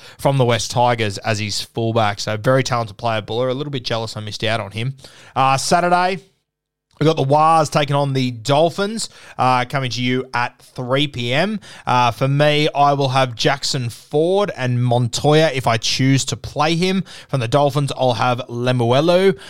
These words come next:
Uh, for Johnny, he will have Kenny Bromwich and Adam Fanua-Blake. Adam Fanua-Blake has been on an absolute tear the last few weeks, so a little bit nervous coming up against him. Then we've got the Titans taking on the South Sydney Rabbitohs here. I will hopefully have Campbell Graham. He's been named, so you would assume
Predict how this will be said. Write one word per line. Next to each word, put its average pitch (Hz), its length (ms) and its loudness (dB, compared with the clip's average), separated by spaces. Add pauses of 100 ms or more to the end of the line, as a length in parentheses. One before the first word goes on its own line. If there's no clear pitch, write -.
(140)
Uh, 127 260 4
for 151 420 4
Johnny, 170 360 2
he 156 120 2
will 147 120 2
have 139 220 2
Kenny 175 260 2
Bromwich 147 340 2
and 131 220 0
Adam 139 220 0
Fanua-Blake. 120 640 0
Adam 143 180 0
Fanua-Blake 113 440 0
has 107 80 -6
been 120 140 -8
on 107 120 -4
an 104 180 -6
absolute 117 560 0 (420)
tear 123 440 0
the 95 100 -8
last 98 320 -2
few 92 160 -8
weeks, 110 280 -4
so 107 140 0
a - 20 -2
little 143 200 2
bit 110 160 -2
nervous 113 480 0 (320)
coming 123 280 0
up 113 160 -2
against 107 440 -4
him. 170 300 2 (280)
Then 165 180 4
we've 170 140 2
got 175 180 2
the 156 80 -4
Titans 175 440 2
taking 156 260 2
on 156 100 2
the 139 60 0
South 156 280 2
Sydney 143 200 0
Rabbitohs 143 500 2
here. 156 300 2
I 139 120 6
will 139 120 2
hopefully 170 300 0
have 143 160 2
Campbell 143 280 2
Graham. 143 260 2
He's 143 120 2
been 131 220 0
named, 156 340 0
so - 80 -4
you 127 40 -2
would 117 80 -4
assume 170 560 2